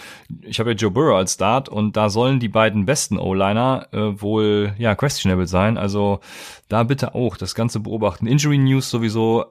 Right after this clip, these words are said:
äh, eine Sache, die viele vernachlässigen, aber die man sich vor Spielen immer bitte angucken sollte.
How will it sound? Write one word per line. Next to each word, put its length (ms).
äh, 80
eine 280
Sache, 280
die 120
viele 220
vernachlässigen, 720
aber 200
die 120
man 140
sich 160
vor 160
Spielen 380
immer 340
bitte 340
angucken 300
sollte. 340